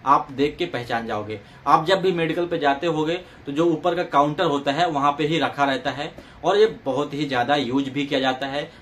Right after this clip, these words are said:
और इकोनॉमिकल भी है, सस्ता भी है और कोई साइड इफेक्ट नहीं है। तो दोस्तों, अगर बात करें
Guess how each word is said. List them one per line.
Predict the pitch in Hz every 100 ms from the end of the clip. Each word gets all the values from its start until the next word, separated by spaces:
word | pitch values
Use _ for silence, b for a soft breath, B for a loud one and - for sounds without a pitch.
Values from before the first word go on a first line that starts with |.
| B
और | 139 165 -
इकोनॉमिकल | 151 151 170 180 196 202
भी | 190
है, | 190 185
सस्ता | 151 143 160
भी | 156 160
है | 165 185 - B
और | 139
कोई | 139 143 143
साइड | 139 117
इफेक्ट | 117 113 - 113
नहीं | 107 113 101
है। | 95 - - B B B -
तो |
दोस्तों, | 151 190 226 220
अगर | 170
बात | 180 160 170 -
करें | 156 175